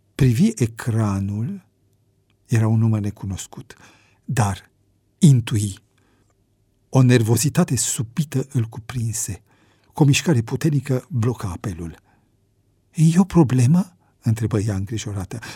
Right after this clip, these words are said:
"Nu, nu, scuză-mă, cred că mă cheamă șeful. Mai lucrez când pot.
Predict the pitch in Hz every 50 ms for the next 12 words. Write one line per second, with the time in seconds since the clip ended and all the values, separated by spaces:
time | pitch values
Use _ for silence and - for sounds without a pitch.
0 | - - 233 214 208 202 175 185 185 139 113 110 113 110 107 98 95 107 - 107
1 | - - - - - 117 101 110 104 98 104 98 92 _ - - _ _ _ -
2 | - 165 156 - - 135 131 123 - - 123 110 107 104 - - - 120 110 -
3 | - - 101 92 - _ - _ _ _ _ _ _ _ - 208 196 170 170 -
4 | - 127 - - - 127 113 113 - - 104 92 - - - - -